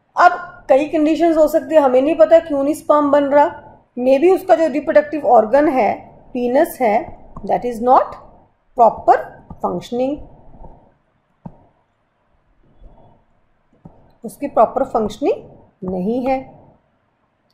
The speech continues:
राइट? So there may be number of cases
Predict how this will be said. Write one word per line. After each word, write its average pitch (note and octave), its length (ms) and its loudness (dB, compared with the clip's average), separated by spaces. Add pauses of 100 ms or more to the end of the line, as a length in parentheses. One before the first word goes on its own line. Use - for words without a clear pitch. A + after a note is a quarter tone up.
(100)
राइट? D4+ 420 0 (460)
So - 120 -2 (380)
there A#3 320 0
may G4 140 2
be A4 80 6 (120)
number C#4+ 300 2
of C#5+ 320 4
cases C4 460 0